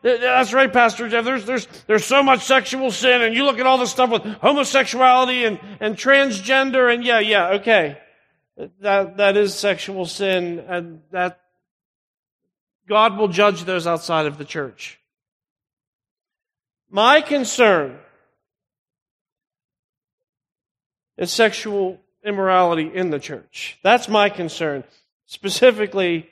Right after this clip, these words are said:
in this church, or people that watch this church online.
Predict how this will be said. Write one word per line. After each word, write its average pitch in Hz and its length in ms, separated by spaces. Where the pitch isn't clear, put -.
in 180 240
this - 560
church, - 640
or 175 100
people 233 500
that 190 300
watch 220 440
this 220 320
church 185 480
online. 196 840